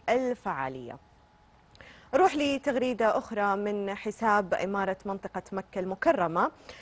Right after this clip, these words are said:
الأمير سعود بن جلوي يفتتح حديقة الحمراء لذوي الإعاقة بجدة. ت-، تقدر مساحتها بسبعة آلاف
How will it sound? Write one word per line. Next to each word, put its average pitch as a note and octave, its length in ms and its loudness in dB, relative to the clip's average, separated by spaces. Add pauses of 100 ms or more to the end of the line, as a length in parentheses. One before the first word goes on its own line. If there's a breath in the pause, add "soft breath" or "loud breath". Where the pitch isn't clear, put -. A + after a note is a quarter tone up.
(140 loud breath)
الأمير D#4 720 2
سعود A3 520 -2
بن F#3+ 160 -4
جلوي A3 640 -2
يفتتح G3 580 0
حديقة F3 680 -6 (100)
الحمراء F3+ 680 -2
لذوي F#3+ 520 -2
الإعاقة G#3 560 -2
بجدة. A3+ 480 -4 (560 loud breath)
ت-، F#4 140 6 (120)
تقدر G#3+ 480 4
مساحتها F#3+ 880 0
بسبعة F#3 520 -4
آلاف G#3 320 -2